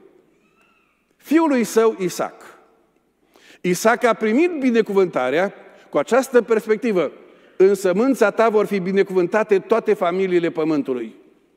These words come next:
Și în prima parte a vieții s-a identificat cu acest plan. Dar, la un moment dat în viața lui Isaac s-a produs o schimbare de gândire.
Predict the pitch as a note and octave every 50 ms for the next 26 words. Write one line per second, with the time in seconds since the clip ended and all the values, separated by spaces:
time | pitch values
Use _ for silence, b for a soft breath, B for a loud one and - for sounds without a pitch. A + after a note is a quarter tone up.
0 | _ b b b b b b b b b - G3 F#3+ F3+ E3+ - D4 D#4+ D#4+ D4+
1 | B3+ G3+ - B3 B3+ C4 B3+ A3+ F#3+ E3+ F#3+ B3+ A3+ - B3 G#3 - A3+ G#3 G#3+
2 | A3+ A3 F#3+ F#3+ G#3 G3+ F#3 - F#3+ D#3 F3+ F3 - A3+ A3+ - - G3+ F3+ E3+
3 | - F3+ E3 - - C#3 B2+ A2 G2 E2+ - - - _ _ _ _ _ _ _
4 | _ _ _ _ _ _ _ _ _ _ _ _ _ _ _ _ _ _ _ _
5 | _ _ _ - A#2+ G3+ B3+ D4+ D4+ B3 - - - - - - - _ _ b
6 | b b b - C#3+ E3 B3+ D#4 E4 D4 B3 A3 G3 A3+ A#3 A3+ G#3+ F#3+ F3 G3+
7 | - - - F3+ E3 D3+ C#3 - - C4 B3 - - G#3+ F3 - G3+ F3 E3+ F3
8 | G#3+ B3+ - - - - - b b b b b b b _ G#3 A3+ - - -
9 | B3+ B3+ B3 G#3 F3+ D#3 D#3+ F#3 F#3+ F#3 G#3+ G3+ A3 B3 B3 A#3+ G3 C#3 A2 G2